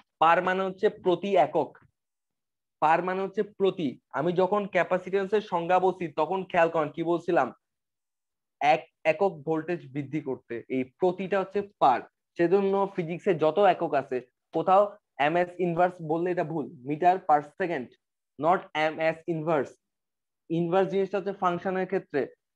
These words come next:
ডান পাশে ছিল, ওটাকে বাম পাশে আনছেন, তখন আমরা inverse use করি। এখানে কোনো বাম ডান নাই। এটা হচ্ছে ফিজিক্সের বেগের একক হচ্ছে meter per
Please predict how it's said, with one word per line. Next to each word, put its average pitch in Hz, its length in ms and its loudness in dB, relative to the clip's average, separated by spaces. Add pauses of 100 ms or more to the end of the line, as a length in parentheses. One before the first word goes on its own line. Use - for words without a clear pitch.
(160)
ডান 156 220 2
পাশে 180 280 2
ছিল, 196 200 -4
ওটাকে 185 380 0
বাম 160 240 0
পাশে 170 200 -4
আনছেন, 156 320 -6
তখন 170 280 -2
আমরা 180 160 -2
inverse 160 420 -4
use 160 180 -6
করি। 127 280 -4 (200)
এখানে 151 180 -2
কোনো 170 140 0
বাম 160 300 0
ডান 170 160 0
নাই। 160 320 -2 (460)
এটা 143 180 0
হচ্ছে 208 340 -2 (320)
ফিজিক্সের 175 420 -2 (260)
বেগের 156 300 2
একক 170 220 -2
হচ্ছে 185 200 -2
meter 165 400 0 (120)
per 151 140 0